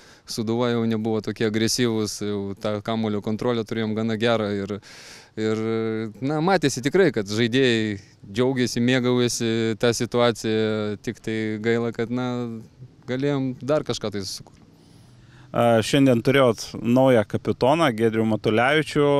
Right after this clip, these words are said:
Speaker 2: Na, ir aš irgi s-, pasakiau, kad atrodo, kad tas raištis ant, e, rankos Giedriui suteikė papildomų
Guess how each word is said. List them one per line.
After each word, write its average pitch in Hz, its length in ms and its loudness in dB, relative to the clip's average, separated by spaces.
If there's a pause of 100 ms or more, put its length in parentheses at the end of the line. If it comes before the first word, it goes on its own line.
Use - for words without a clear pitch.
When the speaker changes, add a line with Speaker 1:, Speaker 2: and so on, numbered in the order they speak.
(220)
Speaker 2:
Na, 123 200 0
ir 113 320 -2
aš 120 200 -4
irgi 113 260 -2
s-, - 100 -12
pasakiau, 110 640 0
kad 110 240 -2
atrodo, 120 480 2
kad 117 220 -2
tas 120 260 0
raištis 123 640 0
ant, 143 480 -2
e, 139 80 2 (300)
rankos 139 580 0 (220)
Giedriui 123 420 -2
suteikė 120 400 -4
papildomų 113 600 0